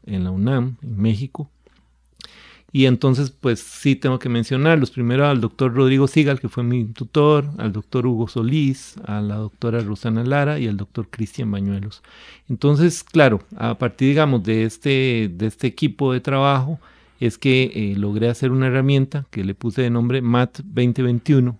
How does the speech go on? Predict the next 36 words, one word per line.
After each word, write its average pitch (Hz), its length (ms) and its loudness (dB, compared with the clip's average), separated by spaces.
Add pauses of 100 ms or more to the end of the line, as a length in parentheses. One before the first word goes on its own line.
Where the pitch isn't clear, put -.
(100)
herramienta 107 640 -2
de 95 320 -2
montaje 123 640 -2
y 110 160 -4
análisis 113 480 -4
tímbrico 131 560 -4 (540)
automático. 131 880 -4 (460)
Eh, 131 400 4
y 123 180 2
bueno, 113 280 0
básicamente 113 480 -4
dos 120 100 2
mil 123 140 2
veintiuno 127 420 0
porque - 260 -10
fue 113 120 -10
el 110 80 -4
año 113 140 -4
en 113 80 -4
donde 101 260 -2
me, 87 300 -10 (220)
me 95 120 -6
gradué, 123 480 0 (460)
pero, 120 680 4
mm, 95 440 0 (120)
¿cómo 127 240 -4
se 127 140 -4
llama? 117 360 0
Tiene 139 320 0
que 143 140 2
ver 131 280 2
indudablemente 123 840 0
este 113 220 -2
fragmento 127 480 -2
que - 80 -8
escucharon 135 560 -4